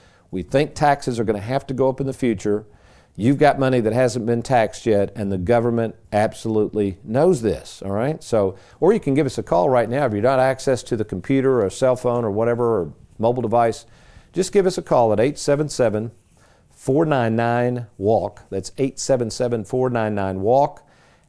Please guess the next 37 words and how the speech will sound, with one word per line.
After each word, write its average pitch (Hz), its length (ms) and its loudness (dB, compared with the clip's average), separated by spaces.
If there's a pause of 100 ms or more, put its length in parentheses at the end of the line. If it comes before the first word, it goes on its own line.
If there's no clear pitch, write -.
And, 101 400 -2
uh, 95 180 2
if 87 80 -4
you're 95 80 -4
calling 127 320 2
on 110 100 -2
the 104 60 -2
weekend, 123 360 0
even 123 200 0
just 101 140 -8
tell 113 140 0
the 101 120 2
answering 113 380 -2
service 117 460 0
that, 92 180 -2
"Hey, 104 180 0
I 104 60 4
wanna 107 220 -2
meet 107 200 -2
with - 180 -12
Tony 135 400 0
to 113 120 -14
talk 107 480 0
about 101 400 0
my 87 140 -4
four 131 320 0
oh 117 60 4
one 107 200 0
K." 104 400 2 (460)
Maybe 147 160 4
you're 160 80 2
sitting 151 220 0
there 139 80 0
right 139 180 4
now. 147 180 0
Maybe 117 240 -2
you 123 180 -6